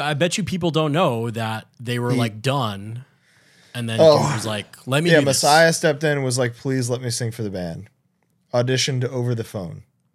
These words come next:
Speaker 2: 'cause he loved them so much. Singing over the phone songs from Epicus, Doomicus, Metallicus.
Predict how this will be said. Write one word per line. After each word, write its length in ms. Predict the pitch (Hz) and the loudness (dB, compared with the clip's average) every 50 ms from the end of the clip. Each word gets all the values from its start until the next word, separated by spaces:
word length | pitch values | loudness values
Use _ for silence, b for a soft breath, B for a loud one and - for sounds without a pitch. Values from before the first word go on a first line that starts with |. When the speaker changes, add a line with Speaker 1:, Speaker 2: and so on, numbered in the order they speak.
| _ _ _ _ _ _ _ _ _ _ _ _ _ _ | _ _ _ _ _ _ _ _ _ _ _ _ _ _
Speaker 2:
'cause 140 | - 131 120 | -8 -4 -2
he 80 | 120 | -2
loved 240 | 113 117 110 110 104 | 0 0 -2 -2 -2
them 120 | 110 104 98 | -6 -8 -8
so 180 | - 104 92 | -8 -10 -10
much. 320 | 90 82 82 - - - - | -10 -12 -12 -12 -10 -8 -4
Singing 400 | - - 151 147 156 160 156 147 | -2 -2 0 0 0 0 0 0
over 300 | 127 139 143 147 139 143 | 2 2 4 4 4 2
the 100 | 135 131 | 0 0
phone 460 | 123 - 135 123 113 107 98 92 107 - _ _ _ _ | 0 0 0 0 0 -2 -4 -10 -14 -18 _ _ _ _
songs 420 | - - - 120 104 104 107 101 | -6 -2 0 0 0 -2 -4 -8
from 340 | - - 113 107 104 101 - - | -10 -10 -10 -10 -10 -12 -12 -10
Epicus, 540 | - 104 - 107 92 - 98 87 - - - | -10 -10 -10 -10 -10 -10 -10 -10 -10 -12 -12
Doomicus, 460 | - 110 98 95 90 - 101 90 - | -10 -10 -10 -10 -12 -12 -14 -14 -14
Metallicus. 800 | - 87 - - 104 92 82 76 80 - - - - - - - | -14 -14 -10 -8 -6 -6 -8 -8 -12 -14 -16 -14 -14 -14 -16 -18